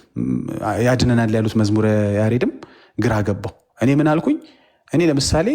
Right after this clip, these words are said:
አሜሪካ ሆኜ ሳውዝ አፍሪካ ያለ ሰው ይኸው ማናገር እችላለሁ። እዛ መገኘት ሳይጠበቅብኝ። ለምን? ቴክኖሎጂ ስላለ። አንተና ማርያም ግን እንዴት ነው የምታወሩት? ቴክኖሎጂ እንግዲህ የለ መቼ ስላለሁኝ፣ እ፣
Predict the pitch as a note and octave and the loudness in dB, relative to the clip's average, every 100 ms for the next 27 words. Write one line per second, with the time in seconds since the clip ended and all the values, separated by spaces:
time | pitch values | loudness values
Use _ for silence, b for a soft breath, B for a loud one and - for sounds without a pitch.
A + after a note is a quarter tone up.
0 | D#4+ - C3+ C#3 C3+ C3+ F3+ F#4 G4+ - | 0 0 2 2 2 2 2 0 -2 -2
1 | F3+ D3 C#3+ B2+ A#2+ B2 C#4 G3+ F3 A3 | 0 0 0 0 0 0 0 -2 -2 -2
2 | - B2 G#2+ G#2+ D#3 - F2+ F#2 - _ | -2 0 0 0 -2 -2 -4 -10 -16 _
3 | _ _ _ _ _ _ _ _ _ _ | _ _ _ _ _ _ _ _ _ _
4 | _ _ _ - B2+ - D3 C3+ B2 A2 | _ _ _ -4 -2 0 2 2 0 0
5 | A#2 A2+ - A2+ G2+ - - - A2+ B2+ | 0 0 0 -4 -4 -6 -10 -4 0 2
6 | A#2+ F#2+ - - - A#2+ G#2+ G2+ - A2 | 2 0 0 0 0 2 2 0 -2 -2
7 | G#2 G2+ - - b b b b _ _ | -4 -6 -12 -14 b b b b _ _
8 | _ C3+ E3+ F#3 F#3 E3 D3+ C#3+ C3 B2+ | _ -2 0 0 0 0 0 0 2 2
9 | A#2+ A2 G2+ F#2+ F#2+ G#2 - G#3+ B3 C4+ | 2 0 -2 -2 -4 -2 0 2 2 2
10 | D#4+ D#4+ D#4+ F#4 E3+ B2 - A#2+ C3 D#3 | 2 4 2 2 0 0 -2 -2 0 0
11 | F#3+ E4+ - B B B B - | 0 -2 -4 B B B B -6